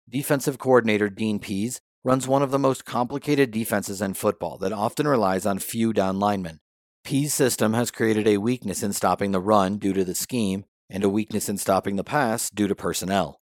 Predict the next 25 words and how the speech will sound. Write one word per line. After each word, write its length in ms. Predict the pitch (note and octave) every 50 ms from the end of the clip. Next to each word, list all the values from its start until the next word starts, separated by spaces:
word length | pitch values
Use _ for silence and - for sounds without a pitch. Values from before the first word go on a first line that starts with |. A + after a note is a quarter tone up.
| _ _ _ _ _ _ _ _
The 60 | - A2+
Steelers' 520 | - - - D3 C#3 C#3+ D3+ C#3+ B2+ B2+
O-line 440 | A#2+ A#2+ A#2+ A#2 A2 A2 A#2 A#2+ A#2+
hasn't 440 | A2+ - A#2+ A#2 G#2+ A#2+ A#2+ G#2+ -
been 180 | G#2+ G2+ G2
good 200 | F#2 G#2+ G#2+ G2+
overall, 680 | G2 F#2+ F2+ F2+ F#2 F#2+ G2 G2+ F#2 E2+ F#2+ G#2+ - _ _
twenty-third 540 | - - A#2+ A#2 A2 F#2+ - A2+ A2 G#2 F#2+
ranked 300 | G#2 G#2 G#2+ G2+ - -
by 160 | - G2+ F#2+
P 200 | - - G#2+ G2
F 160 | F#2 E2+ - B2
F, 300 | B2 A2+ G2+ G2+ - - _ _ _ -
but 80 | A#2 -
they 100 | A#2 A2+
have 340 | A2+ - C3+ C3 C3+ C3
been 200 | A#2 C#3+ C3+ B2+
strong 340 | - - - A#2 A2 A2 G#2
pass 320 | - - A#2 A2 A2 - -
blockers, 480 | F#2 F2 D#2+ D#2 - - D2+ - - - _ _ _ -
eighth 240 | G#2+ G2+ G2+ - -
in 80 | G2+
pass 280 | E2+ G2 G2+ F#2+ F2+ -
blocking 360 | - F#2 F2+ F2 - - F2+
efficiency, 720 | E2 - - D3+ C#3+ - C3 A#2+ - - G#2+ G2 F#2+ -